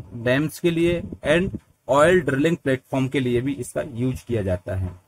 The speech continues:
और इसका simple, uh, civil engineering में भी इसका application है, इसका यूज़ होता है strain gauge का। इसके द्वारा क्या होता है, कोई bridge या building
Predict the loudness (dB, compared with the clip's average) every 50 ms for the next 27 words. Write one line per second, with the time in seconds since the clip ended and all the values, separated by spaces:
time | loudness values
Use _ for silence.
0 | -20 _ _ _ _ _ _ _ _ -2 -2 -2 -2 2 2 4 4 2 0 -4
1 | -4 -2 -2 0 0 0 0 0 0 2 2 2 2 0 -2 -2 2 2 4 4
2 | 2 2 0 -2 -2 -2 -2 -2 -2 -2 -2 -4 -6 -4 -4 -4 -2 -2 -4 -6
3 | -6 -8 -6 -6 -4 -4 -4 -4 -4 -4 -6 -4 -4 -4 -2 -2 -4 -4 -4 -4
4 | -4 -4 -4 -4 -4 -4 -4 -2 -2 -4 -6 -6 -6 -6 -6 -6 -8 _ _ _
5 | _ _ -8 -8 -6 0 0 2 4 4 4 4 2 0 0 2 2 2 2 2
6 | 0 -2 -2 0 0 0 2 2 0 0 0 2 2 2 2 0 -4 _ _ -2
7 | 0 0 0 0 0 0 0 2 2 0 0